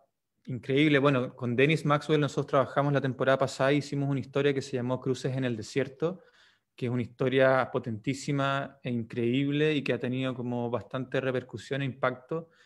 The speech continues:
De hecho, con esa historia hace un par de semanas ganamos un premio en el Third Coast International Audio Festival, que es como uno, para nosotros, para el tipo de podcast que hacemos nosotros, documental, es, es como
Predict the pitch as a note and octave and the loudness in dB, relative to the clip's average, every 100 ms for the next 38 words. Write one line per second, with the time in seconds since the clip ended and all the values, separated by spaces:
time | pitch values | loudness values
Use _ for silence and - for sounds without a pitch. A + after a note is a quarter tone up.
0 | _ _ _ - A#2+ B2+ - B2+ B2+ B2 | _ _ _ -4 -2 0 0 0 0 -4
1 | B2+ - C#3 C#3 C3+ - A#2+ - B2 B2 | -4 2 4 6 4 0 -6 -4 -4 -6
2 | - F#3+ - C3 B2+ C3 C3 B2+ C#3+ B2+ | -8 -10 -4 -4 -2 -4 -4 -2 -2 0
3 | B2+ C3 C3 B2+ A#2 B2 B2+ C#3 C#3 C#3+ | -2 -2 -2 -4 -6 -2 -2 0 0 0
4 | C#3+ C3+ - - - _ _ - B2 A#2+ | -2 -6 -12 -20 -20 _ _ -6 -2 0
5 | A#2 A2+ - C3 C3+ - C3+ B2+ D3 A#2 | 0 -2 -2 -2 -2 0 0 0 -4 -6
6 | A#2+ A#2+ B2 C3+ B2+ B2 B2+ B2 C3 - | -2 -2 -4 -4 0 0 0 -2 -6 -2
7 | C#3+ C#3 C#3 C3 - A#2+ A#2+ B2 - _ | 0 2 0 -10 -6 -4 -4 -6 -10 _
8 | _ _ - B2+ B2 A2 - D3 C3+ C3 | _ _ -4 -2 -2 -4 0 0 0 -2
9 | A2+ G#2 D3 C#3 C3+ A#2+ D3 D3 C3 - | -2 -2 -2 4 2 4 0 0 -8 -6
10 | A#2+ C3+ C3 A2+ C#3 C3 C#3 C#3 - _ | -8 -6 -6 -6 -8 -4 -4 -4 -18 _
11 | _ A#2+ A#2 A#2+ A2 G#2 C#3 C#3+ D3+ D#3 | _ -6 -2 -2 -4 0 2 4 4 2
12 | B2+ B2+ - _ A#2+ A#2 A2+ A2 G#2+ | -2 -6 -12 _ -6 -4 -2 -4 -6